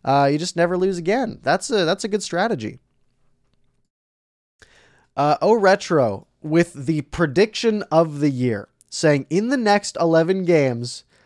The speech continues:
the Canucks can go ten and one."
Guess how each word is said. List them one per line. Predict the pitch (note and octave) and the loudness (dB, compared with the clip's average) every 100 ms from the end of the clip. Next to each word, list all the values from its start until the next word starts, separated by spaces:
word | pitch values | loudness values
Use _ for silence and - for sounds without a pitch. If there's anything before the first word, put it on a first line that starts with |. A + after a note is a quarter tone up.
| _ - | _ -4
the | C#3+ | -2
Canucks | C#3 E3 D3 G3 - - | -2 -4 0 -2 -2 -8
can | A3 G3+ | -6 -2
go | D#3+ D3+ C#3+ D3 C3+ _ _ _ | 2 4 6 4 2 _ _ _
ten | - C#3 D3+ F#3+ G3+ - | -12 -4 -2 -2 -4 -4
and | D3+ C#3+ A2+ | -2 -2 -4
one." | A#2 A#2 F#2+ G#2 | -4 -4 -6 -14